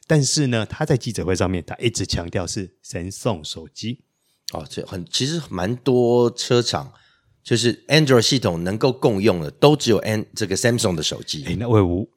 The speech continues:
Speaker 1: 我问个题外话哈，那如果说这台车到大陆的话，那是不是可以用华为或小米系统？
Speaker 2: 有机会，我们这个到时候再跟大家报告。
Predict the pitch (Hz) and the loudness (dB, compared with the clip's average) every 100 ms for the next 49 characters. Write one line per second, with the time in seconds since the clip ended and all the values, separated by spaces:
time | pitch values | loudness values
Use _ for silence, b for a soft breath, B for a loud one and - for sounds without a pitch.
0 | - 123 113 - 143 104 - 95 98 87 | -2 2 2 4 2 2 -2 -2 -2 -2
1 | 101 85 82 78 - _ - 156 156 110 | -2 -2 -4 -6 -14 _ 0 2 4 2
2 | 127 123 110 110 107 113 101 95 90 95 | 4 4 4 2 2 4 4 2 0 0
3 | 87 95 117 104 - 101 98 95 87 - | -2 -8 -4 -2 -2 -4 -2 -2 -2 -2
4 | 87 95 82 90 87 80 82 - 92 82 | 0 0 2 0 -2 -8 -10 -10 -8 -10
5 | 82 _ _ _ _ _ _ - 147 135 | -14 _ _ _ _ _ _ 8 10 10
6 | 160 190 190 131 135 165 143 170 170 170 | 8 10 12 12 10 8 10 10 10 10
7 | 170 165 156 156 156 156 151 131 127 | 10 10 10 12 10 10 8 8 6